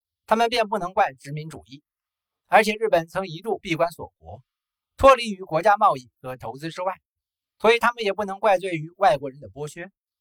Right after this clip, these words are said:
日本有着跟今天许多第三世界国家截然不同的视角，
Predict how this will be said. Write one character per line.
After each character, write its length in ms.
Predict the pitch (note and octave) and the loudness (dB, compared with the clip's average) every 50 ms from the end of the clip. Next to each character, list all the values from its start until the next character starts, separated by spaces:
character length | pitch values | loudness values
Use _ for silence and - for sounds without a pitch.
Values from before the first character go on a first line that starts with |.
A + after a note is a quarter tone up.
| _ _ _ _ _ _ _ _ _ _ _ _ | _ _ _ _ _ _ _ _ _ _ _ _
日 140 | - C#4+ C4+ | 2 2 4
本 120 | A#3+ A#3+ | 4 4
有 120 | A3+ G3 E3 | 4 2 0
着 100 | D#3+ F#3 | -2 -4
跟 180 | - G#3 G#3 | -6 -8 -8
今 160 | G#3 A3 A3 G#3+ | -8 -8 -10 -8
天 220 | G3+ G#3+ G#3+ - _ | -8 -8 -8 -10 _
许 220 | _ E3+ E3 E3 | _ -6 -4 -2
多 160 | F3 G#3 A3+ | 0 0 -2
第 140 | G#3+ A3+ A3 | -2 -4 -2
三 160 | F#3+ A3 A3 | -2 0 0
世 100 | G3+ G3+ | 0 -2
界 120 | E3+ D#3 C#3+ | -6 -6 -6
国 180 | C3 - C#3+ | -6 -8 -6
家 180 | D3+ F3 F3 F3+ - | -2 -2 -2 -2 -2
截 120 | - E3+ | -4 -2
然 160 | G3 G3+ F#3+ | 0 0 0
不 100 | G3 F3+ | -2 -6
同 120 | D3+ - C#3 | -10 -10 -12
的 120 | D#3 E3+ | -14 -16
视 200 | - - F3+ C3 | -16 -14 -16 -16
角， 120 | A2 A#2 | -16 -18